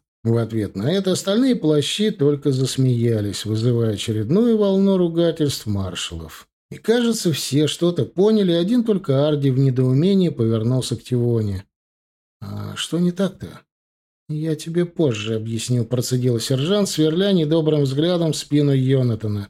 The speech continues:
От неё пахло даже не злостью, а чистой ненавистью, такой, что обычно не испытывают без какой-то личной истории. Вот только в случае с сержантом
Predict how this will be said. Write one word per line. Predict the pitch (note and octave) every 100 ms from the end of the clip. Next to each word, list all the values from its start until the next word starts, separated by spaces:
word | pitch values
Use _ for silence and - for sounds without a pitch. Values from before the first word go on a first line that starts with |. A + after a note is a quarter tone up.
| -
От | G2 B2+
неё | C3 D3
пахло | C3+ D3 C3+ C#3+
даже | C3+ C#3+ C#3+
не | E3 E3+
злостью, | C#3+ C3 B2+ C#3 - A#2 G2+
а |
чистой | - A#2+ A#2 C#3 C#3+
ненавистью, | C3+ B2 B2 A2+ - G2+
такой, | A#2+ A2+ D3+ E3+
что | - B2+
обычно | A#2+ D3 -
не | C#3 C#3
испытывают | C3 - F3 G3 F3 E3 C3
без | A#2
какой-то | - G#2+ D#3 D#3 D3+
личной | A#2 A#2 - A#2 A2
истории. | - - A2 G#2 F#2+ - - _
Вот | A#2 A2+
только | A#2 A#2
в | -
случае | C3 C3 A2+ A#2
с | -
сержантом | B2+ A#2+ A#2+ D#3+ C#3+ A2+ F#2+